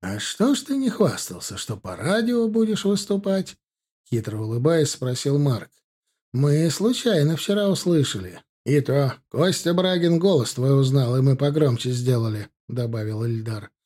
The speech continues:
«А так бы и пропустили всё». «Ну и ничего страшного», — ответил я. «Там ещё одна программа уже записана, ещё надоем вам со своим голосом».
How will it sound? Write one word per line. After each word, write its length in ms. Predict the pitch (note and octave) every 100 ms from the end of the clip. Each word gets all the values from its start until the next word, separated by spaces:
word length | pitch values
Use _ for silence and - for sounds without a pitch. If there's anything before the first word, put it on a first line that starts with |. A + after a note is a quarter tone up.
| _ -
«А 160 | B2+
так 280 | C3+ D3 D#3
бы 100 | F3+
и 60 | F#3+
пропустили 640 | G#3+ G#3+ - - E3 D#3+
всё». 340 | D3 D#3 D3+ - _ _ _ _ _ _ _ _ _ -
«Ну 220 | E3 A#3+
и 160 | F3 G#2+
ничего 420 | G2 F#2 F#2 F2
страшного», — 640 | - B2+ D#3 - D3+ C#3+ -
ответил 560 | A#2 A2 A2+ A2 B2 A#2+
я. 340 | A#2 G#2 G2+ G#2
«Там 240 | A3+ C4+
ещё 360 | C4 - E3+ G3
одна 200 | F#3 E3+
программа 500 | E3+ E3 E3+ E3 D#3+
уже 160 | D#3+
записана, 640 | D3 D3+ D3 C#3+ C#3 C3 C3
ещё 300 | C3+ - D#3
надоем 560 | D#3 D3+ E3 E3+ D3+
вам 200 | B2+ A#2+
со 140 | - A#2+
своим 380 | - B2+ B2 A#2+
голосом». 580 | B2+ G#2+ G2+ F#2+ F#2